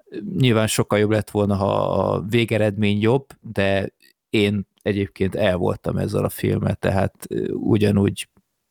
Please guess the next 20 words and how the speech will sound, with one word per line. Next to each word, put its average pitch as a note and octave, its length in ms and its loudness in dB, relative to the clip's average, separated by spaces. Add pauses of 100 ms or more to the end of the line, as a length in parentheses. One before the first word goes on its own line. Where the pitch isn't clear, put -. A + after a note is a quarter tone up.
(400)
nevettem G2+ 640 0
majdnem G2 360 2
mindenhol, F#2+ 520 2
ahol F#2 220 2
a F#2+ 60 2
gyerek. G2+ 500 0 (760)
Ö, G2 480 2
megvannak A2 520 2
a G2 60 0
hibái, G2+ 560 0
de F#2+ 380 0 (800)
én, G2 320 2
én G2+ 340 0 (120)
tényleg F#2 460 -2 (380)
korrekt G2 720 -2 (720)
filmnek F#2 520 0
tartom, G2 600 0
el F#2+ 180 2
lehetett F#2 480 -2
nézni. G2+ 640 2